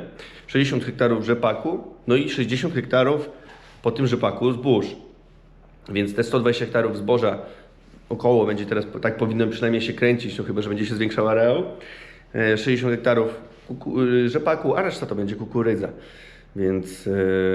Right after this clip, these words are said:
no tak to będzie wyglądać, chociaż też będą kawałki, które no niestety, niestety, no,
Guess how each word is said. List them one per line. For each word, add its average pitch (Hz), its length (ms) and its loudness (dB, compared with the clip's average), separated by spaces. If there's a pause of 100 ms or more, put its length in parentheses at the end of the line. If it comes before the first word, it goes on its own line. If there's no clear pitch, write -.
(240)
no 95 80 2
tak 98 160 -2
to 101 100 -4
będzie 95 240 -2
wyglądać, 120 300 2
chociaż 180 220 -6
też 190 340 0
będą 139 320 0
kawałki, 123 420 0
które 107 260 -6
no 107 60 -2
niestety, 101 360 -4 (320)
niestety, 104 440 -4
no, 135 140 0